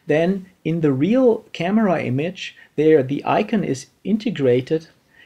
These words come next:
and as augmented, uh, element. And when you click on that icon, you get the abstract, uh, inserted in the smartphone or mobile device display. And when you click on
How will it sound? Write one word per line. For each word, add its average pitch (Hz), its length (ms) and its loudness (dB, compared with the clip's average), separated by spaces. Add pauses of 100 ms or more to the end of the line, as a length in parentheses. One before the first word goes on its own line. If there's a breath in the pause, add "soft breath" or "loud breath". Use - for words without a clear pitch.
(160 soft breath)
and 135 560 -2
as 139 280 0
augmented, 147 680 -4
uh, 131 240 0
element. 175 540 0 (600 soft breath)
And 151 360 -2
when 151 180 -2
you 151 100 -2
click 233 300 -2
on 190 180 0
that 131 240 0
icon, 202 520 -2 (1080 soft breath)
you 143 260 -4 (220)
get 147 260 0
the 135 280 -6
abstract, - 760 -2 (340)
uh, 135 300 -2
inserted 147 600 0
in 127 220 -4
the 123 300 0 (260)
smartphone 143 600 -2
or 123 100 -2
mobile 135 300 0
device 127 400 -2
display. 139 640 -6 (460 soft breath)
And 156 120 2
when 170 140 0
you 151 80 2
click 190 320 -2
on 143 360 -2